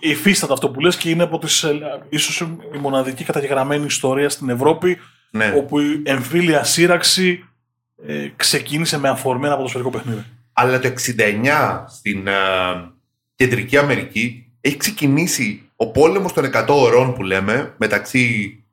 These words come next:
Speaker 2: Ονδούρας και Ελ Σαλβαδόρ, πραγματικά από ένα μπαράζ για το Μουντιάλ του εβδομήντα. Παίζουν μεταξύ τους, γίνεται χαμός στο Σαλβαδόρ, αφ-, κερδίζει το Σαλβαδόρ τρία ένα,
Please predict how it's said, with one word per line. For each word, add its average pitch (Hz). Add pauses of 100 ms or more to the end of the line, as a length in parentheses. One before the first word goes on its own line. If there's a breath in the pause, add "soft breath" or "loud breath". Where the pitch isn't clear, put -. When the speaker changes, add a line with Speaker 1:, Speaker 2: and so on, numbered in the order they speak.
(260)
Speaker 2:
Ονδούρας 117
και 110
Ελ 113
Σαλβαδόρ, 110 (580)
πραγματικά 143
από 190
ένα 175
μπαράζ 127
για 160
το 147
Μουντιάλ 127
του -
εβδομήντα. 131 (800)
Παίζουν 170
μεταξύ 120
τους, 220 (380)
γίνεται 135 (960)
χαμός 120
στο 101
Σαλβαδόρ, 123 (400 soft breath)
αφ-, - (220)
κερδίζει 131
το 127
Σαλβαδόρ 120
τρία 117
ένα, 180